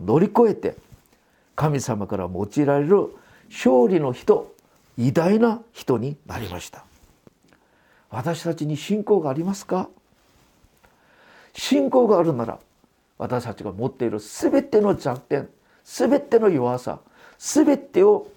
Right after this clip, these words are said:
乗り越えることができます。神様は私たちの信仰を見て、信じる人を祝福されます。私たちが生きているこの百年、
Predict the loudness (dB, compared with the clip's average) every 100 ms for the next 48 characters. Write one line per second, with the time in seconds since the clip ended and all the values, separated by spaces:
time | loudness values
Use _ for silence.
0 | -6 0 0 2 0 2 0 -2 -2 -6
1 | -8 -16 -20 -18 -20 -20 _ -20 _ _
2 | _ _ -20 -20 -20 _ _ -10 -6 -6
3 | -6 -8 -6 0 0 -2 -8 -6 -2 0
4 | -2 -4 -6 -8 -8 -4 -2 2 2 2
5 | 0 -2 -2 -4 _ _ _ _ _ _
6 | _ _ _ _ _ -8 -2 0 0 0
7 | -2 -6 -2 -2 -2 -10 _ -14 -12 -4
8 | 0 0 0 -4 -6 -16 -16 -18 -20 -20
9 | _ _ _ _ _ _ _ _ _ -20
10 | _ _ _ _ -8 -4 -4 -6 -6 -2
11 | -2 0 0 0 0 0 -2 -2 -2 -4
12 | 0 2 2